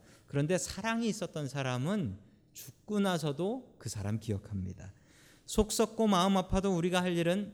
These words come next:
사랑밖에 없습니다. 칼이 아니라 사랑으로 승리하는 저와 여러분들 될 수 있기를 주의 이름으로 간절히 축원합니다.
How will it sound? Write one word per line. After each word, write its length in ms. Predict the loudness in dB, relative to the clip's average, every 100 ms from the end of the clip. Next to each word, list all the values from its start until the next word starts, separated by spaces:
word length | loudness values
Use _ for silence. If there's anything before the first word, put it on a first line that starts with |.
| -16
사랑밖에 680 | -14 -6 -4 -2 -4 -4 -2
없습니다. 680 | -2 0 0 0 -2 -12 -16 _ _ -16
칼이 300 | -4 0 2
아니라 360 | 2 2 0 -4 -20 -18
사랑으로 560 | -14 -2 0 0 0 -2
승리하는 720 | -2 0 2 2 0 -2 -6
저와 280 | 0 2 4
여러분들 460 | 4 2 2 0 0
될 120 | -2
수 140 | -2
있기를 500 | -4 -2 0 0 -2 -14 -20 -16
주의 240 | -2 2
이름으로 320 | 4 2 2 0
간절히 340 | 0 0 -2
축원합니다. 960 | -6 -4 -2 0 0 2 0 0 -6